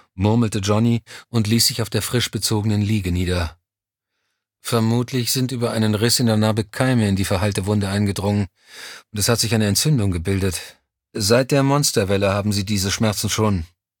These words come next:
Borowny nickte. "Warum sind Sie denn nicht schon viel früher gekommen? Naja, was soll's. Ich gebe Ihnen jetzt ein Antibiotikum mit. Davon nehmen Sie bitte täglich drei Tabletten und fangen am besten gleich damit an." Er massierte nachdenklich sein Ohrläppchen.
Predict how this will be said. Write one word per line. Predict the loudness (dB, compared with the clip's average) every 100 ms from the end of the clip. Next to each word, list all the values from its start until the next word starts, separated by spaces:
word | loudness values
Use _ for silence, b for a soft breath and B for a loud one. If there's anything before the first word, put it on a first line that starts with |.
| _ _ _ -6
Borowny | 0 0 0 0
nickte. | -2 -4 -4 -6 -6 _ _ _ _ _ _ b b b b
"Warum | -6 -2 0
sind | 0 0
Sie | 2
denn | 2
nicht | 0 0
schon | 0
viel | 0 -2
früher | -2 -2 -2
gekommen? | -2 -2 -2 -4 B B B B B -8
Naja, | -4 -2
was | -2
soll's. | 0 0 -2 -4 B -6
Ich | -4
gebe | 0 2
Ihnen | 4 4
jetzt | 4 2 0
ein | 0
Antibiotikum | 0 0 0 2 0 0 -2 -2
mit. | -2 -4 -10 B B B
Davon | 0 2 2
nehmen | 2 2
Sie | 0
bitte | -2 -2
täglich | -4 -4 -4
drei | -2 -4
Tabletten | -2 0 -2 0 -4 B B B -4
und | -2
fangen | 0 2 2
am | 2
besten | 0 0 0 0
gleich | 2 2 2
damit | -2 -2
an." | -2 -6 -6 _ _ _ _ _ _ _ _ _
Er | -2
massierte | 0 0 -2 -2 -2
nachdenklich | -2 -2 -2 -4 -4 -4
sein | -4
Ohrläppchen. | -6 -6 -4 -4 -4 -4 -4